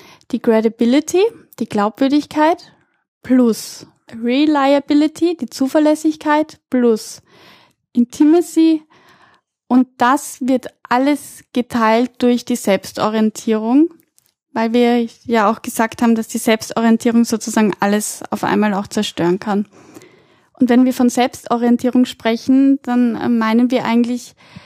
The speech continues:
den Fokus, die eine Person hat. Also hat die, ähm, Person jetzt den Fokus auf das Gegenüber gelegt oder auf sich selber? Ein Beispiel wäre eben, wenn wir sagen, ich kann ihm nicht vertrauen,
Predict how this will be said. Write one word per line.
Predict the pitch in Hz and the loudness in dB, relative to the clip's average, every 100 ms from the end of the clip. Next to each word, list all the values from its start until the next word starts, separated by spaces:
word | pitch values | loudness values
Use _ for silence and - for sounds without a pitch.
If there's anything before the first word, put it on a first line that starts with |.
| - _ _ - | -20 _ _ 0
den | 247 233 - - | 2 2 -2 -12
Fokus, | _ - - 269 285 320 311 - | _ -6 0 0 2 0 0 -6
die | 254 233 - | -6 -6 -2
eine | 220 233 254 | 0 2 2
Person | 254 240 - 220 240 247 - _ _ _ _ _ _ _ _ - | -2 -2 -2 0 2 0 -2 _ _ _ _ _ _ _ _ -6
hat. | 214 202 185 - | -2 -2 -2 -2
Also | 208 202 202 208 | -2 0 -2 -2
hat | 214 - - | -4 -6 -6
die, | 233 202 214 220 | -2 -2 0 -2
ähm, | - 214 208 202 196 196 | 0 0 2 0 -2 -4
Person | - 233 220 214 | -2 0 2 2
jetzt | 214 - | 0 -4
den | 220 220 | 0 0
Fokus | - 220 220 220 - - - - | 2 0 2 -2 -4 -16 -20 -16
auf | - 220 | -10 -6
das | 220 - | -6 -2
Gegenüber | 220 208 277 302 339 | 0 2 2 2 2
gelegt | 302 285 285 - | 2 2 0 -4
oder | - 247 208 | -2 0 -2
auf | 226 | -4
sich | 240 220 | -8 -8
selber? | - 180 170 175 185 196 _ - - - _ _ | -8 -8 -6 -6 -6 -6 _ -20 -20 -20 _ _
Ein | 214 208 | -2 0
Beispiel | 196 214 - 240 | 0 0 -2 0
wäre | 214 208 220 | 2 2 0
eben, | 214 220 220 220 226 - - - _ - | -2 -2 0 0 0 -4 -10 -18 _ -12
wenn | - - 208 202 | -8 -2 0 0
wir | 214 | -2
sagen, | - 196 202 208 - - - - | -2 -2 -2 -4 -6 -20 -20 -12
ich | 220 - | -10 -6
kann | 214 214 | 0 2
ihm | 254 | 4
nicht | 254 240 | 2 0
vertrauen, | - 208 185 185 202 254 269 | -6 -6 0 0 2 2 0